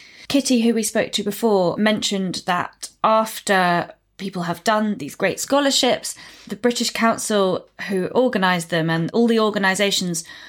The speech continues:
like to hear from people and what they're doing, and they really encourage them to keep in touch.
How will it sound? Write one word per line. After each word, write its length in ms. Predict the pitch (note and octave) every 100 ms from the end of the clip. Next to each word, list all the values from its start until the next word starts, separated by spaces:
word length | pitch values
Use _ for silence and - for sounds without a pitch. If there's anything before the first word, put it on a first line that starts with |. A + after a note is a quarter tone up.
| - -
like 300 | G3+ G#3 -
to 120 | -
hear 340 | F#3+ F#3+ G3+ A3+
from 420 | - G#3 F#3 F#3
people 300 | F#3 G3+ F#3
and 140 | E3+
what 160 | F#3+ -
they're 140 | F3+
doing, 400 | F3+ A3+ A3+ A#3+
and 100 | A3
they 100 | F#3+
really 280 | F#3+ G3+ F#3+
encourage 500 | F#3 F#3 G#3 G3 F#3
them 200 | F3+ F3
to 120 | -
keep 240 | F#3+ F#3+ F3
in 140 | F3
touch. 500 | - G#3+ G3 - -